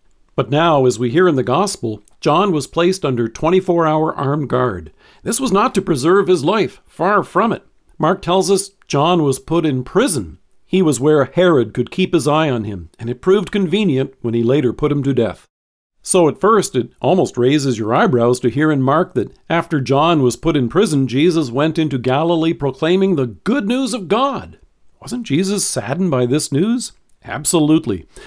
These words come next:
However, John had completed his task magnificently. As John pointed to Jesus, he declared clearly and with great joy, "Behold, the Lamb of God who takes away the sin of the world." And Jesus had come to accomplish this for John,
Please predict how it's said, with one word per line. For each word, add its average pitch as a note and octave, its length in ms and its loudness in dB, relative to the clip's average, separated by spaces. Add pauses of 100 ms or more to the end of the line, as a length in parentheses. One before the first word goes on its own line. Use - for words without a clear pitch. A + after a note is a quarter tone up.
(100)
However, E3+ 320 2
John D3 440 0
had C3 140 -2
completed E3 540 0
his D#3 200 0
task D3+ 460 -4
magnificently. B2+ 1160 -2 (360)
As B2+ 120 -4
John E3 360 2
pointed E3+ 360 0
to D3 80 -4
Jesus, A2+ 600 -2 (120)
he F3+ 100 -2
declared D#3+ 540 0
clearly G#3 480 2
and C3+ 120 0
with A#2+ 220 -4
great D#3 360 2
joy, C3 460 2 (160)
"Behold, D#3 640 2
the A2+ 80 -2
Lamb D3 400 2
of D3 140 -2
God D#3+ 360 0
who B2 80 -2
takes D#3 380 -6
away D3+ 300 2
the D#3 120 4
sin G#3 380 -2
of A2+ 140 -2
the C3 80 4
world." C3+ 520 0 (460)
And C3+ 180 2
Jesus D3+ 460 2
had A2 200 -8
come F#3+ 240 0
to F#3+ 140 4
accomplish D#3+ 540 -2
this - 260 -4
for D#3 400 0
John, C#3 540 -2